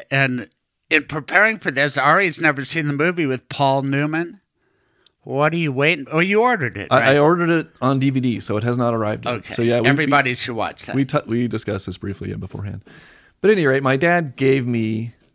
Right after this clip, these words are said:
Speaker 2: Ayn Rand in high school and also a copy of Milton Friedman's book, Free to Choose. So that was pretty influential on me.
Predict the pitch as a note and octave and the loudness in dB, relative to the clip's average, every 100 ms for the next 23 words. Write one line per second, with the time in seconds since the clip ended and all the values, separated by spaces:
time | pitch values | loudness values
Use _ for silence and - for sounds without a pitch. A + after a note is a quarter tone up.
0 | _ _ - A#2 B2 A2 G#2+ A2+ A2 A2 | _ _ -2 0 0 0 0 -2 -2 -4
1 | A2 - _ _ B2 A#2+ A2 A2 - - | -6 -12 _ _ -2 0 0 -2 -2 -4
2 | A2 G2+ A2 A2+ A2+ A#2 A2 A2 G#2+ G#2+ | -4 -2 -2 -2 -2 -4 -4 -4 -4 -4
3 | A2+ A#2+ - A#2+ A2 - G2 - - - | -4 -4 -2 -2 -2 -4 -10 -10 -20 -20
4 | - - A#2 A2 - C3 E3+ - _ - | -20 -8 -4 -4 -4 -6 -6 -10 _ -20
5 | - - _ _ _ - F3 G3+ F3+ - | -20 -20 _ _ _ 0 4 4 2 0
6 | E3+ D3 - A#2+ A#2+ - A2+ A2 G#2+ G#2 | 2 0 -2 -4 -4 -2 -4 -2 -4 -6